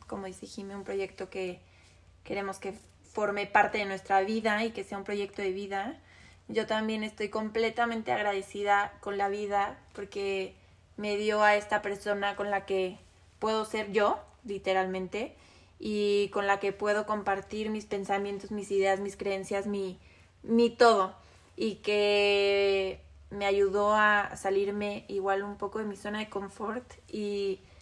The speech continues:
y crear este espacio con todo el amor desde nuestro corazón, de verdad. Y por ser un impulso también y por ser esa amiga y cómplice en, en, en todo.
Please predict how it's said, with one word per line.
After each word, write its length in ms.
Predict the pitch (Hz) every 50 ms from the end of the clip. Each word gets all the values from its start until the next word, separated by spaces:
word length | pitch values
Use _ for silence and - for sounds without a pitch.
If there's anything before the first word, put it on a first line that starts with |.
| - - - - - - - - -
y 160 | - 226 226
crear 360 | - 247 247 247 240 240 240
este 260 | 254 262 269 - 226
espacio 480 | 226 - - 233 226 226 226 233 233 226
con 180 | - 214 208 208
todo 120 | - 214
el 100 | 208 208
amor 340 | 208 208 202 196 196 196 196 - - - _ - - -
desde 340 | 208 214 208 190 202 202
nuestro 540 | 196 196 190 - - 202 202 196 190 190 - - - -
corazón, 520 | - - 196 190 190 185 - 208 202 196 196
de 100 | 196 190
verdad. 360 | 190 185 190 190 190 190 190 - - - - - - - - - - _
Y 800 | - - 214 208 208 202 202 202 202 196 196 196 190 190 190 190 -
por 180 | 202 196 196 190
ser 200 | - 214 202 220
un 120 | 226 220
impulso 560 | 208 202 196 - - 220 233 220 - 240 233
también 540 | - 208 202 196 196 196 202 208 208 214 220
y 80 | 226 -
por 180 | - 202 196
ser 240 | 196 - 202 202 202
esa 520 | 202 196 - 214 214 208 208 202 196 196 - - - _ _ _ _ _ - -
amiga 680 | - 208 208 214 220 226 226 214 226 220 220 226 233
y 100 | 226 202
cómplice 960 | - - - 220 226 226 220 226 220 220 214 226 220 - 220 220 220 226 226 220
en, 460 | 208 202 196 196 190 185 185 185 - - - _ -
en, 460 | 202 190 190 190 185 185 185 180 - -
en 200 | 202 185 185 175
todo. 300 | - 190 185 185 190